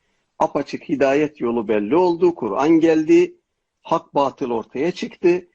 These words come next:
Bu aşamadan sonra kim peygambere muhalefet ederse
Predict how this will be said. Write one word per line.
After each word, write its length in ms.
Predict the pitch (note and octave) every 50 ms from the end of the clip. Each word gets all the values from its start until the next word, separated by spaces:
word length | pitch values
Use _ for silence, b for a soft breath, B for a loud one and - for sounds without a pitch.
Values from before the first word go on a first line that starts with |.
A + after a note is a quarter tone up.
| _ _ _ _ _ _ -
Bu 140 | G3 A#3+ B3
aşamadan 580 | G3+ - - F#3 E3+ E3 D#3+ D#3 G3+ G#3+ A3
sonra 340 | G3+ - F3 C#3+ C3+ C#3 B2+ - _
kim 420 | - - A#3 B3 B3 A3+ - _ _ _ _ _ _ _
peygambere 640 | - E3 F#3 F#3+ F3+ G3 F#3+ F#3+ F#3+ F3+ F#3 G3 A3 A#3
muhalefet 600 | F#3+ E3 C#3+ C#3+ D3+ D3 D3+ D3 - A#3 A3+ A#3
ederse 520 | A3+ A3+ A3+ G#3+ G3 - - B3 C4